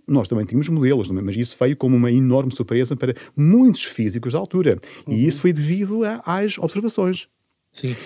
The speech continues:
Speaker 1: E
Speaker 3: Porque
Speaker 1: essa
Speaker 3: se, porque
Speaker 1: e
Speaker 3: se sabia da expansão, aliás, está no livro
Speaker 2: Uhum.
Speaker 3: explicado,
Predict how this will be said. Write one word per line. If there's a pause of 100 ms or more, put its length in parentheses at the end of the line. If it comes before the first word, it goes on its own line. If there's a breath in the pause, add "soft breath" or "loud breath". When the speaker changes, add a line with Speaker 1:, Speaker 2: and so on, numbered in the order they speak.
(160)
Speaker 1:
E
Speaker 3:
Porque
Speaker 1:
essa
Speaker 3:
se,
porque
Speaker 1:
e
Speaker 3:
se
sabia
da
expansão,
aliás,
está
no
livro
Speaker 2:
Uhum.
Speaker 3:
explicado,